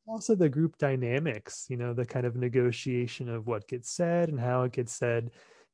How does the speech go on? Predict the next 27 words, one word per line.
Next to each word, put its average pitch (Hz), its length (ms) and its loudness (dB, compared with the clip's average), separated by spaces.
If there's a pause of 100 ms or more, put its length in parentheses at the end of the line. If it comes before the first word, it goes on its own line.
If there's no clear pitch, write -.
(100)
And, 117 320 -6 (160)
uh, 127 260 -8 (360)
working 135 380 2
on 127 300 4
that 123 280 4
with 120 200 0
others, 156 520 4
I 131 60 4
think, 123 640 -2 (600)
made 135 200 0
me 143 260 2
a 139 60 6
better 185 320 6
group 127 480 0
member, 113 680 0
I 123 180 -6
think, 120 240 -6
but 127 80 -2
it 123 100 0
also 123 300 0
made 131 200 -2
me 127 140 0
think 120 300 -6
hard, 120 320 -2 (220)
harder 120 360 0
about, 117 460 -2 (140)
um, 135 440 -8